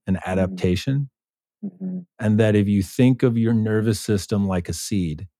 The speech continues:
Speaker 1: and that the seed has this incredible inner intelligence that self-organizes the transformations of the seed to bloom it into a tree,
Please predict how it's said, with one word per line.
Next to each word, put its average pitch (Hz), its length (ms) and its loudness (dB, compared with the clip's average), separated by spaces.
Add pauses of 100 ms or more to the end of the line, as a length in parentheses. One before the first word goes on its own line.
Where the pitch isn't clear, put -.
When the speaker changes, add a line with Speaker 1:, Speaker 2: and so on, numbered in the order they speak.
(300)
Speaker 1:
and 101 120 4
that 95 300 0
the 95 100 4
seed 117 480 2
has 98 400 0
this 95 260 0
incredible 104 720 0
inner 107 340 -2
intelligence 98 800 0
that 90 180 -2
self-organizes 95 1400 0
the 87 100 -2
transformations 92 920 0
of 85 120 -6
the 92 80 -6
seed 90 440 -4
to 87 180 -4 (400)
bloom 101 300 4
it 90 100 2
into 87 300 0
a 80 40 -4
tree, 80 460 -4